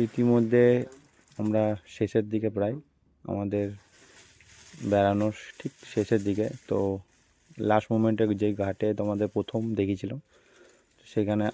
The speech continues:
আরতি হচ্ছে, গঙ্গা আরতি। তো দেখতেই পাচ্ছ এখানে গঙ্গা আরতি হচ্ছে, দেখাচ্ছি, দেখতে পাবে তোমরা। ওই যে গঙ্গা আরতি করছে,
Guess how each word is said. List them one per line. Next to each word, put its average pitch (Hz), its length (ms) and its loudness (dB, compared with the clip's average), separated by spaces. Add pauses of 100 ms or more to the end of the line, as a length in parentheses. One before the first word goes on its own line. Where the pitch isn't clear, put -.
(180)
আরতি 110 380 2
হচ্ছে, 104 260 -4 (140)
গঙ্গা 101 300 0
আরতি। 92 280 -4 (1900)
তো 110 100 4 (1040)
দেখতেই - 320 -4
পাচ্ছ 113 220 0 (140)
এখানে 110 180 0 (100)
গঙ্গা 101 260 0
আরতি 104 260 -2
হচ্ছে, - 240 -12 (2500)
দেখাচ্ছি, 107 420 -2 (120)
দেখতে 104 340 -2
পাবে 95 200 0 (100)
তোমরা। 92 240 -4 (480)
ওই 113 120 2
যে 110 140 6
গঙ্গা 101 260 0
আরতি 104 280 0
করছে, 101 280 -2